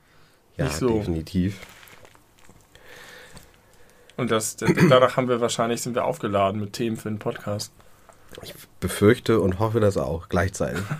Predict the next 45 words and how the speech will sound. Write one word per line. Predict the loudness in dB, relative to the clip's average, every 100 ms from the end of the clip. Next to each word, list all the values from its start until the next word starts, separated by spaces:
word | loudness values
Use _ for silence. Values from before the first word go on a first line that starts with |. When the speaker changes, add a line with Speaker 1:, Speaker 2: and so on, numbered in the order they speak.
| -4 0
Speaker 2:
<laughs> | -2 -2 -6 -6
Speaker 1:
Zwei | -2 0 2
Seelen. | 2 2 0 -2 -8 -16 -16 -6 -2 2
Speaker 2:
Glaubst | 2 2
du, |
das | -4 -2
wird | -2
kompatibel | -2 -2 -2 -2 -2 -2
sein? | -2 -2
Ich | -6
brauche | -4 -2
immer | 0
sehr | 0
lange | 2 2 2
im | -2
Supermarkt. | -4 -6 -6 -6 -8 -14 -20 -20 -20 -20 _ _ -20 -20 -20 -20 -12 -6
Speaker 1:
Ich | -4 -2 2
werde | 4 4
lange | 4 4
brauchen, | 6 6 6
weil | 2
ich | 2
mich | 0
ja | -2
nicht | -2
auskenne. | -4 -6 -6 -6 -8 -16 -20
Ich | -4
hasse | 0 0 0
es | 0
ja, | 2
irgendwo | 2 2 0
einzukaufen, | 0 0 -2 0 0 0 -4
wo |
ich | -4
mich | -4
nicht | -2 -4
auskenne. | -4 0 0
Speaker 2:
Ja, | 2 -2
dann | -4 -4
nehme | -6
ich | -6
dich | -6
an | -6
die | -6
Hand. | -6 -8